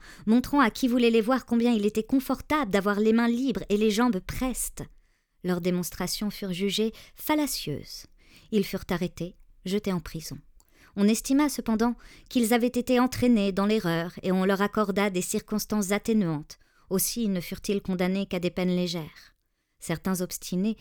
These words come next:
ne voulurent pas renoncer à prétendre qu'il fallait marcher sans béquilles. La communauté, inquiète, bousculée dans ses habitudes par leur étrangeté,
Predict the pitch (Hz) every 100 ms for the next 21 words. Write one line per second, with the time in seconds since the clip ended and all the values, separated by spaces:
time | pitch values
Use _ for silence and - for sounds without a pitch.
0 | - - 190 185 190 - 202 185 180 -
1 | 233 165 - 180 220 202 - 175 185 185
2 | 175 175 - 214 - - 208 185 185 -
3 | 202 170 - _ _ _ _ _ _ 165
4 | 160 175 170 170 160 208 175 160 202 208
5 | - 160 202 - 196 196 220 175 - 165
6 | 180 175 - 233 - 185 175 175 180 -
7 | 165 - 214